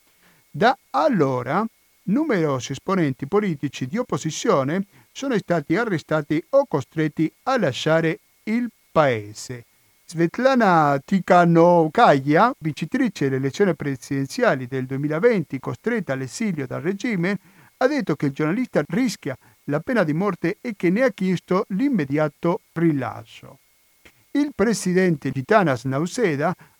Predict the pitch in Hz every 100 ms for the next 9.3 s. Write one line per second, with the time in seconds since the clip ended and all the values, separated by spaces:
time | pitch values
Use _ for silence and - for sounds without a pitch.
0 | _ 190 - 311 320 190 165 165 147 170
1 | 135 135 226 208 160 - 175 147 131 139
2 | 196 226 208 - 180 196 247 226 220 285
3 | 240 - 233 202 165 156 220 262 165 127
4 | 127 120 127 - 120 117 113 113 113 110
5 | 120 - - - _ 196 269 269 175 175
6 | 220 - 143 131 135 175 247 190 160 139
7 | 175 240 - _ _ 127 120 127 - 233
8 | 185 123 120 120 131 131 175 190 254 -
9 | 180 185